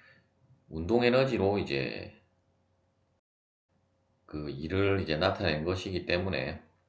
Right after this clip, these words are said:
이제 엄밀하게는 일 운동 에너지 정리가 이제 더 맞다라고 보시면 되겠고, 이제 이 부분을 조금 더 간단하게 우리가 표현을 하면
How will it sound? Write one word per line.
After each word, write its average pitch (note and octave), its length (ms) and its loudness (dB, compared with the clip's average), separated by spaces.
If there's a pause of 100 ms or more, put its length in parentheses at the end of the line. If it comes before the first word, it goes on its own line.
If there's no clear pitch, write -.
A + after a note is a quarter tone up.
(120)
이제 - 100 -12
엄밀하게는 F2+ 880 -2
일 F2 320 -4
운동 F#2+ 520 -2
에너지 F2+ 600 -2
정리가 D2 560 -4
이제 C2+ 180 -6
더 C#2 220 -8
맞다라고 C#2 560 -4
보시면 D#2 340 -10
되겠고, E2+ 640 -4 (2250)
이제 E2+ 100 -6
이 F2 100 -2
부분을 G#2 460 4
조금 F2 300 0
더 G#2 160 4
간단하게 F2 840 2 (380)
우리가 C#2 400 -8
표현을 F2+ 520 -2
하면 G#2 540 -2